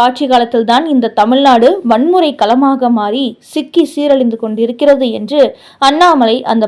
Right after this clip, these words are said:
பதிவில் தெரிவித்திருக்கிறார். இதையடுத்து அண்ணாமலை வெளியிட்டுள்ள இன்னொரு பதிவில், "தி மு க தாங்கள் சமூக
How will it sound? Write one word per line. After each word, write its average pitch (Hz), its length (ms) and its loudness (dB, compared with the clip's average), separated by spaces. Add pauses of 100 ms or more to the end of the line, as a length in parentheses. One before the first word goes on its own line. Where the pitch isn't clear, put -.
பதிவில் 226 380 -2
தெரிவித்திருக்கிறார். 208 760 -2 (600)
இதையடுத்து 320 480 2 (120)
அண்ணாமலை 294 460 2 (100)
வெளியிட்டுள்ள 254 440 0 (160)
இன்னொரு 262 320 4
பதிவில், 226 380 0 (360)
"தி 381 120 6 (100)
மு 381 80 0 (100)
க 302 120 6 (160)
தாங்கள் 269 360 2
சமூக 370 360 2